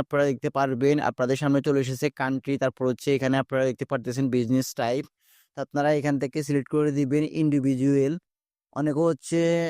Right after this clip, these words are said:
একটু ইয়ে করে অন্য অন্য জিনিস সিলেক্ট করে দেয়, তাহলে কিন্তু আপনাদের মনিটাইজেশনটি on হবে না। আপনাদেরকে অবশ্যই এখান থেকে ইন্ডিভিজুয়াল সিলেক্ট করতে হবে। সিলেক্ট করে দেওয়ার পর এখানে হচ্ছে আপনারা just নেক্সট আইকনটির উপর ক্লিক করবেন। Then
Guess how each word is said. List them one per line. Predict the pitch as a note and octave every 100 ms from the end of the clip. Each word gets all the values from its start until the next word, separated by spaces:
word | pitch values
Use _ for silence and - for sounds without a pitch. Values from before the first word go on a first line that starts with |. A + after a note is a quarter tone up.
| C#3+
একটু | C3 D#3+ D#3+ D#3+ D3+ D3+ D3
ইয়ে | D3+ D3+
করে | D#3 D#3 D3+ C#3+ D3
অন্য | D3 D3
অন্য | D3 D3+ D#3 D3+
জিনিস | C#3+ D3
সিলেক্ট | C#3+ C#3 C#3+
করে | C#3+
দেয়, | C#3 C3
তাহলে | C3+ C#3
কিন্তু | D3 D3 C#3+
আপনাদের | C#3+ C3+ D3+ E3 _ _ -
মনিটাইজেশনটি | D3 D3 C#3+ C#3 D3+ D3 C#3+
on | C#3
হবে | C#3 D3
না। | C#3
আপনাদেরকে | C3+ C3+ C#3+ C3+
অবশ্যই | C3+ D3
এখান | C#3 C3+
থেকে | D3 C#3+
ইন্ডিভিজুয়াল | C#3 C3+ C3 C#3 C#3+
সিলেক্ট | C3+ C3 C#3+
করতে | A#2 C3+
হবে। | C3 C3 C3
সিলেক্ট | C3 -
করে | C#3 C3
দেওয়ার | C3+ C3 -
পর | C3 C3+
এখানে | B2 C3+
হচ্ছে | B2 B2+
আপনারা | C3 C3 A#2+
just | C3 - _ _ _ _ -
নেক্সট | C#3+ C3+ C#3
আইকনটির | C#3 C#3 C#3+ C3+
উপর | D3 C#3+
ক্লিক | C3+ -
করবেন। | C#3+ C3 C#3 D3+
Then | C3+